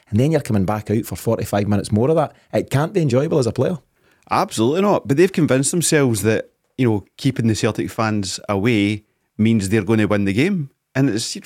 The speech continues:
Speaker 2: it's just not true. Um, they are their own worst enemy on this, 'cause like you say, they, they've driven the players back out on the pitch going, "Pff, well, I just don't want to make any mistakes."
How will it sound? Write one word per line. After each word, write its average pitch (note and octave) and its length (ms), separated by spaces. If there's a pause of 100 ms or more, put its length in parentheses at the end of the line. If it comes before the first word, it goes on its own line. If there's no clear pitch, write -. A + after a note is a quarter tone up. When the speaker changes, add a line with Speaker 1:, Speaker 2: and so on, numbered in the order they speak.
(180)
Speaker 2:
it's C#3+ 160
just - 260 (200)
not - 260
true. G3 340 (560)
Um, B2 560 (120)
they C#3+ 520
are G#2+ 120
their A2 160
own A#2 140
worst G#2 220
enemy A#2+ 280
on B2+ 60
this, A#2+ 140
'cause F#2+ 140
like A#2 100
you E2+ 80
say, A2+ 140
they, A2+ 140
they've A2+ 300 (320)
driven A#2+ 200
the A#2 60
players A2+ 240
back A#2+ 300
out A2 140
on G2 80
the F2 80
pitch F#2 280
going, F#2+ 260
"Pff, - 100 (760)
well, G#2 120
I - 20
just A#2 180
don't B2 100
want G#2 120
to G2+ 60
make F#2+ 160
any F#2+ 120
mistakes." - 640